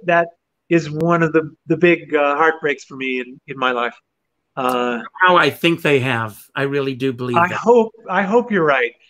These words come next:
Speaker 1: My mom was a, my, when my mom started out in, in, uh, her career, she was a nurse, and she trained at Bellevue Hospital in New York. And she used to go to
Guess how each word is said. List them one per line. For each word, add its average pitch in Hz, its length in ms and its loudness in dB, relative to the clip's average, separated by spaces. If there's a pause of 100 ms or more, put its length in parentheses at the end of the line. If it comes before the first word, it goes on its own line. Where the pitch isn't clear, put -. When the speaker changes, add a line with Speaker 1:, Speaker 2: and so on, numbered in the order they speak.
(220)
Speaker 1:
My 180 220 2
mom 208 440 0
was 147 220 -4
a, 135 180 -2 (380)
my, 185 240 -4
when 160 180 0
my 180 200 2
mom 202 260 4
started 165 360 2
out 160 180 2 (120)
in, 151 180 -10 (260)
in, 147 240 -6
uh, 139 260 -2 (140)
her 226 240 2
career, 135 420 -6
she - 160 -8
was 170 140 -6
a 160 60 -6
nurse, 185 440 -8 (500)
and 180 120 -2
she 185 400 -2 (100)
trained 214 420 2
at 147 140 0
Bellevue 190 380 4
Hospital 135 500 -2
in 117 80 -10
New 127 120 -10
York. 117 180 -8 (600)
And 151 120 -4
she 196 180 0
used 202 280 4
to 190 80 -2
go 190 360 2 (220)
to 180 380 0